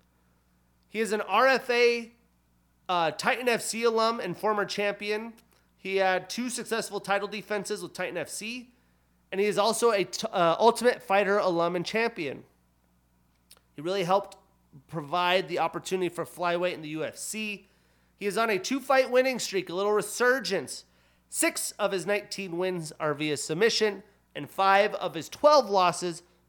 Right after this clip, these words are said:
are also via submission, which makes this fight even more interesting.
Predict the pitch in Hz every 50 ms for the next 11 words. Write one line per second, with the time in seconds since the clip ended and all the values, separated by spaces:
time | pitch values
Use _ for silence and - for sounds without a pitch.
0 | _ - 196 208 - 294 311 302 - 226 185 147 143 139 131 117 - - 135 127
1 | 123 - - 127 117 117 113 _ _ _ - - 156 - - 175 185 185 185 -
2 | 175 170 - - 160 165 170 - - 156 143 165 160 160 185 208 202 - - 151
3 | - - 135 113 - - - 117 -